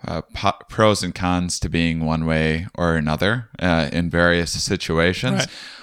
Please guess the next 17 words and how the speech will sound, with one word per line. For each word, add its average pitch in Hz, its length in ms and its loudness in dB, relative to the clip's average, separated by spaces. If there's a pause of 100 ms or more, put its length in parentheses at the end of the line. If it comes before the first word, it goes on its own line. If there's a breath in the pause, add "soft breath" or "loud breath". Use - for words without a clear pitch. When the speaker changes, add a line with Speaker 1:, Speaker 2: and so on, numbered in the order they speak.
(120)
Speaker 1:
What 165 120 4
about 165 200 4
neuroticism? 113 920 2
Is 101 220 0
there 120 320 6
Speaker 2:
Huh, 127 220 4
Speaker 1:
any 170 180 8
Speaker 2:
yeah. 127 260 6 (880 loud breath)
That's 147 260 2
a 156 80 -2
really 131 220 -2
good 123 200 -4
question 127 420 0
because, 117 520 2
yeah, 123 220 4
there's 120 280 2
a 117 500 2